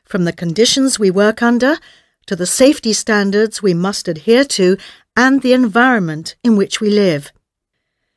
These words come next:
In order to achieve the free flow of goods and services, workers and capital between the member countries, they needed to establish mutual policies in areas as diverse as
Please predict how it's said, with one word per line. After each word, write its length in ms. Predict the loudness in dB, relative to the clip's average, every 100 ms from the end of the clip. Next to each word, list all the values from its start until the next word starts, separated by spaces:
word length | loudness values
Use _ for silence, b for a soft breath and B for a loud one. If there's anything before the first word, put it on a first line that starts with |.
| _ _ _
In 160 | 0 4
order 300 | 4 4 2
to 220 | 2 2
achieve 420 | 2 2 0 0
the 100 | -2
free 320 | -6 -2 0 0
flow 300 | 2 2 2
of 240 | -2 0
goods 340 | 2 2 0
and 140 | -8 -6
services, 720 | 0 2 0 0 2 2 0 b b b
workers 600 | 2 4 4 2 0 0
and 240 | -4 -8 -6
capital 600 | -4 -2 -2 -2 -2 -2
between 440 | -4 -4 0 2
the 80 | 2
member 280 | 0 0 -2
countries, 600 | 0 0 0 -2 -2 -4 b b b b b 0
they 160 | 2 4
needed 400 | 4 2 -2 0
to 120 | 0
establish 600 | 0 0 -2 -2 -2 0
mutual 480 | 0 0 -2 -6 -4
policies 680 | -2 0 0 0 -2 -2
in 120 | -4 -2
areas 460 | 0 2 4 2 0
as 160 | -4
diverse 520 | -2 -2 0 -2 -2
as 140 | -2